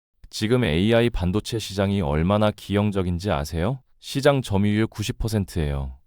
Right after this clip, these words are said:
거의 독점이죠. 쉽게 말하면 전 세계 어디 가든 에이아이 서버 열어보면 열 개 중 아홉 개가 똑같은 회-, 회사 칩이라는 거예요. 이게 얼마나 심각한 상황인지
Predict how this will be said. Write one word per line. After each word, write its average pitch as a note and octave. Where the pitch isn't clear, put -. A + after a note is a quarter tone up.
거의 F2+
독점이죠. D#2
쉽게 -
말하면 F#2
전 G2
세계 A2+
어디 E2
가든 E2
에이아이 G2+
서버 G#2
열어보면 D#2+
열 E2
개 G2
중 G2
아홉 E2
개가 E2+
똑같은 B2
회-, B2
회사 C#3
칩이라는 B2
거예요. C2+
이게 F#2+
얼마나 A2
심각한 B2
상황인지 F2+